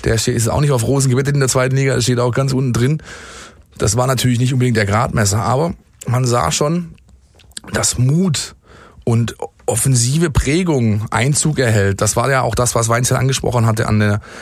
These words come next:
bei seiner Vorstellung sozusagen. Und das hat man jetzt auch im Training wieder gesehen. Interessant fand ich, dass man,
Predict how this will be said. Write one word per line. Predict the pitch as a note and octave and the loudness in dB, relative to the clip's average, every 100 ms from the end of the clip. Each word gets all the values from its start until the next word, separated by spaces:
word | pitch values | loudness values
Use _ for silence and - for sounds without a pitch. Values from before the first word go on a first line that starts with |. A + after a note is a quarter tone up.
| - | -4
bei | - | 0
seiner | G#2 G#2 G#2 | 2 2 0
Vorstellung | - B2+ E3 A#2 G#2 G2+ G2 | 0 -2 0 0 2 2 0
sozusagen. | G2 G2+ F#2 G2 B2+ D3+ - - - - - - | -2 0 2 2 0 -4 -14 -20 -20 -18 -18 -10
Und | - B2 | -2 0
das | |
hat | B2+ - | 0 0
man | C3 | 0
jetzt | C3 | 0
auch | C3 | 0
im | B2 | -2
Training | A#2 B2+ C#3+ | 0 0 2
wieder | A2 G2 | 2 0
gesehen. | F#2+ G#2 | 0 0
Interessant | B2 C3+ - F3 G#3 | 0 0 0 0 0
fand | D#3 D#3 | 0 0
ich, | D#3+ | 0
dass | C3 A#2+ | 0 0
man, | A#2+ A#2 | 2 0